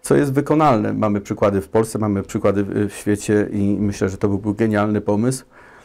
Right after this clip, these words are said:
E, ale o tym może, e, może troszeczkę na późniejszym etapie. Jest tam jakiś, e, są jakieś pomysły. E, myślę, że koncepcja, mm,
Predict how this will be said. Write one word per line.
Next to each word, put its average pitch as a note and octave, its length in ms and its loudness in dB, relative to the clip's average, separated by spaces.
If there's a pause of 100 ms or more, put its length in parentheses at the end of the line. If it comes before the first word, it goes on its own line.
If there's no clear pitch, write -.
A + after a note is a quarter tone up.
(260)
E, G#2+ 320 2 (200)
ale D3+ 200 6
o B2+ 80 6
tym A#2+ 180 0
może, G#2 360 2 (280)
e, - 20 0
może G2+ 300 0
troszeczkę G2+ 400 -2
na A2 80 0
późniejszym A#2+ 480 0
etapie. A2+ 560 0
Jest A#2 300 -2
tam G2+ 120 0
jakiś, G2+ 360 -6
e, - 20 -12 (380)
są A2 260 0
jakieś G2+ 280 -2
pomysły. G2 560 -2 (580)
E, - 40 -8 (640)
myślę, G2+ 260 0
że F#2 80 -4
koncepcja, F#2+ 640 0 (120)
mm, F#2+ 460 -4